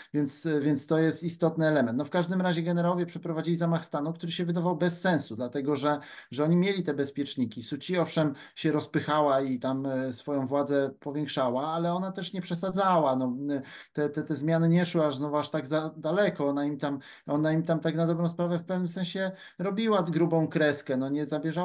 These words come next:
im tam majątków zabierać, nie zamierzała ich rozliczać, broń Boże, tak? To wszystko było po azjatycku, tak? Tylko chodziło o to, kto ma rządzić. Ja pamiętam właśnie, jak profesor Góraczyk tutaj, <laughs> miło, że wspomniał, że,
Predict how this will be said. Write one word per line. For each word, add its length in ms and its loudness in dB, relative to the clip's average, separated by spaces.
im 100 -2
tam 220 -4
majątków 520 -2
zabierać, 500 0
nie 80 -6
zamierzała 500 0
ich 120 -6
rozliczać, 800 0
broń 260 -4
Boże, 360 2
tak? 340 -2
To 80 -2
wszystko 260 -2
było 200 4
po 180 2
azjatycku, 680 2
tak? 300 -4
Tylko 300 -2
chodziło 360 2
o 80 4
to, 120 -2
kto 160 -4
ma 160 0
rządzić. 360 2
Ja 80 -2
pamiętam 340 -4
właśnie, 320 -4
jak 200 -4
profesor 360 0
Góraczyk 360 0
tutaj, 420 -4
<laughs> 1040 -4
miło, 340 0
że 140 -4
wspomniał, 520 0
że, 180 0